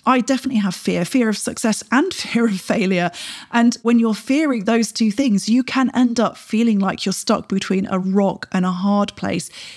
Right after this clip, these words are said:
even when you don't necessarily realize that that is the thing that is holding you back. So I really want to get into this today because I have come to realize that this can be a huge reason that we struggle with doing things for ourselves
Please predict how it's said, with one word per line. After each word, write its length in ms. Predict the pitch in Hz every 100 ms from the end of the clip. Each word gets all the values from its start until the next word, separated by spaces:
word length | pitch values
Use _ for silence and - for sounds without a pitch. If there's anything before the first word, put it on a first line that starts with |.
| - -
even 800 | 262 285 302 254 175 185 240 254 -
when 120 | 208
you 120 | 214
don't 200 | 214 220
necessarily 520 | 208 208 - 208 196 190
realize 480 | 214 240 196 170
that 160 | - -
that 160 | 196 -
is 140 | 208
the 100 | 214
thing 260 | - 180 175
that 100 | -
is 120 | -
holding 400 | - 185 180 185
you 120 | 185
back. 440 | 196 247 220 - - - - - -
So 300 | - 254 226
I 60 | 220
really 500 | 220 220 254 285 302
want 180 | 277 220
to 60 | -
get 140 | 226
into 200 | 208 196
this 200 | 185 -
today 320 | - - 175
because 420 | 185 185 208 202
I 160 | - 233
have 200 | 247 254
come 260 | - 262 285
to 160 | - 285
realize 520 | 240 190 170 170 170
that 160 | -
this 180 | 254 269
can 140 | - 247
be 120 | 233
a 80 | 240
huge 840 | - - - 294 311 311 311 -
reason 560 | 220 214 185 170 160 170 - - -
that 140 | -
we 280 | 226 247 247
struggle 420 | - 247 220 185
with 220 | 185 -
doing 300 | 220 233 269
things 260 | 254 254 -
for 120 | 233
ourselves 540 | 214 - 185 175 175